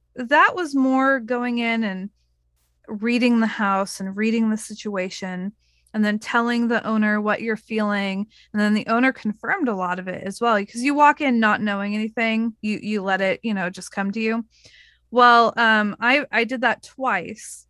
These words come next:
uh, 'cause the next time was when I went to a friend's house and she was experiencing the entity known as Hat Man.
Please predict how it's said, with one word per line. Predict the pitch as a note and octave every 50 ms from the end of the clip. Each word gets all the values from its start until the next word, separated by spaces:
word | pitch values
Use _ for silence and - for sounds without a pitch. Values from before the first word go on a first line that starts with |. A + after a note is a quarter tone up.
| _ _ _ _ _ _ _ _ _ _ -
uh, | G#3+ G3+ G3 G3 F#3 F3+ F3+ F#3 F#3 F3 - - _ _ _ _ _ _
'cause | - B3 C4+ A#3+ G#3+
the | A#3 A#3
next | A#3 B3+ C#4 - - - -
time | - C4 A#3+ A3 G#3+ G3+ G3+ G3+ G3+ G#3+ A3+ A3 _ _ _ -
was | G#3+ A3 A3 G#3+ A3+
when | A3+ A3 G#3+
I | G#3 G#3
went | G#3+ G#3+ G#3 -
to | - G#3
a | G3
friend's | - - B3 A#3 A#3+ A#3+ B3 - -
house | A3 F#3 F3+ F3 F#3 F#3+ - - -
and | G3+ G3 G3+
she | - - - - B3+ B3+ C4
was | B3+ B3+ A3+
experiencing | A#3+ - - - - - A3+ G#3 G#3 G#3+ G#3 G#3 - - G3 F#3+ F#3 F#3+ F#3+ G3
the | G3+ G#3 - -
entity | F3 F#3+ - G3+ G3 - - G3 F#3 F3 F#3 G3 G#3 -
known | - G#3 F#3 F3 F3+ F3+
as | F#3 G#3 -
Hat | - - - -
Man. | - E3+ E3+ - - G#3